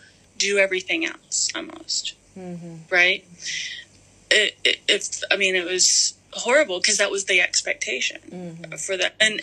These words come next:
Speaker 1: and then my, the way I grew up, um,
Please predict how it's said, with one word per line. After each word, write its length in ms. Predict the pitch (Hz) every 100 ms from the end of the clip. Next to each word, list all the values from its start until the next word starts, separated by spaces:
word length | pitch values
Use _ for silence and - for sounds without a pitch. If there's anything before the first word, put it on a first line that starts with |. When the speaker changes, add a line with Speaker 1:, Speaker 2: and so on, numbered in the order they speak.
| -
Speaker 1:
and 180 | 214 214
then 260 | 214 208 - _
my, 480 | - 208 208 196 190 -
the 80 |
way 180 | 196 196
I 140 | 185 185
grew 260 | 185 185
up, 380 | 226 220 196 196 _ - - - - _ _ _ _ _ -
um, 520 | 190 180 175 170